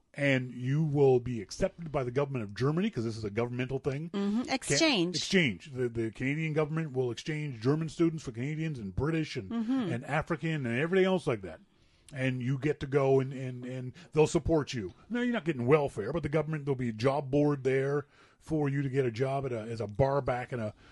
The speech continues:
Speaker 1: in a, in a, in a pub in Germany, or you can go work at McDonald's in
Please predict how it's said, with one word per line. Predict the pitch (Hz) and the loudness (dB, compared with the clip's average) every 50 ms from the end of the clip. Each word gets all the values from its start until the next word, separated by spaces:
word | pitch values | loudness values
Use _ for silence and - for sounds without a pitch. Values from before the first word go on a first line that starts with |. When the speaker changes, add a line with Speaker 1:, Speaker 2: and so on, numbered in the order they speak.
| - - _ - | -20 -20 _ -12
Speaker 1:
in | 123 139 123 | -10 -8 -8
a, | 110 104 | -8 -8
in | - 120 113 | -8 -8 -8
a, | 104 98 98 | -8 -10 -10
in | 101 | -10
a | 101 95 | -10 -4
pub | - - - 165 147 131 123 | -4 -2 0 0 0 0 0
in | 127 117 110 | -2 -2 -2
Germany, | 107 110 135 135 127 117 107 101 90 | 0 2 2 2 2 2 -2 -2 -2
or | 95 104 120 | -2 -2 -2
you | 123 123 | -2 -2
can | 127 | 0
go | 127 139 | 0 2
work | 135 135 147 135 | 4 6 4 4
at | - 127 | 2 -2
McDonald's | 127 120 117 131 127 139 131 127 120 120 113 110 | -6 0 0 0 0 2 -2 -2 -2 -2 -2 -2
in | 117 113 113 | -2 -2 -2